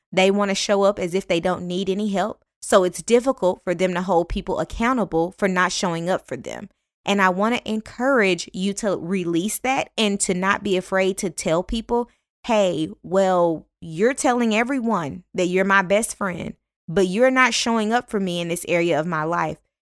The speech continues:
And so those two things cannot coincide together. Either you're really my best friend, which means you need to be showing up for me here, or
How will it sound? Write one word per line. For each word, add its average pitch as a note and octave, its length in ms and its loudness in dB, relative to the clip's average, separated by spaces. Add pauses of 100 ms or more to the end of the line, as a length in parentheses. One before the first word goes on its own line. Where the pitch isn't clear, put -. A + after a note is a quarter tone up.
(140)
And F#3 140 0
so E3 560 2 (340)
those G3 340 6
two B3 200 -4
things B3+ 420 0
cannot G3 440 0
coincide G#3 800 4
together. F3+ 500 0 (120)
Either G#3 440 4 (260)
you're F#3+ 360 6
really A#3+ 360 4
my B3+ 200 2
best A#3 300 -2
friend, B3 340 0
which G#3 180 -2
means F#3+ 420 -2
you F#3 180 -2
need G3+ 200 -2
to G#3+ 60 -8
be F#3+ 120 -2
showing F#3 380 -2
up A#3 140 -2
for B3 120 0
me B3 180 0
here, C4 380 -4 (420)
or A3 600 8